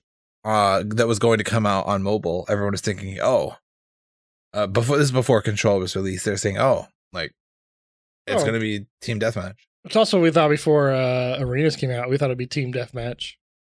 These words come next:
Speaker 1: I mean, and we've been wanting this since it came, since the game came out, right? So, like, it makes
Speaker 2: Yeah.
Speaker 1: sense. But, like, hell yeah, baby,
Speaker 2: Yeah.
Speaker 1: Deathmatch.
Speaker 2: But, but what, what is Mini Battle Royale? Is it just half the map, like, or just, like, less players, or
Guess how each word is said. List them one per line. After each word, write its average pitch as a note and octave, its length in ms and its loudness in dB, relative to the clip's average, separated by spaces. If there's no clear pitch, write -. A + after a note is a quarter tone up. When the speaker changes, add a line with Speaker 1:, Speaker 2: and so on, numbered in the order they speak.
Speaker 1:
I D3 60 -4
mean, D#3 140 2
and D3+ 100 4
we've G3+ 120 4
been B2+ 180 6
wanting A2+ 300 6
this F#2 180 0
since F#2+ 300 -4
it - 60 -6
came, F#2 340 -4
since G#2+ 200 -4
the G2+ 80 -2
game F#2+ 240 -4
came F2+ 180 -8
out, D2+ 180 -10
right? F2+ 280 -6
So, - 160 -6
like, F2 160 -4
it G#2 140 -6
makes A#2 260 -2
Speaker 2:
Yeah. F2+ 80 -6
Speaker 1:
sense. F2+ 160 -12
But, A2+ 220 -4
like, D#2 320 -6
hell C3 200 4
yeah, F#2+ 360 -2
baby, A2 180 -6
Speaker 2:
Yeah. B2 360 -2
Speaker 1:
Deathmatch. G#2 500 -6
Speaker 2:
But, D#3 260 -6
but E3 120 2
what, G3 200 0
what F#3+ 140 2
is D4+ 180 0
Mini F3 260 4
Battle D#3 360 4
Royale? C3+ 380 2
Is B2+ 100 -2
it C#3 60 -4
just C#3 160 -4
half C#3+ 280 -2
the C#3 60 -6
map, C3 420 -4
like, B2 140 -6
or A#2+ 100 -4
just, B2+ 160 -8
like, B2 160 -8
less B2+ 240 -6
players, F3+ 720 0
or D#3 420 4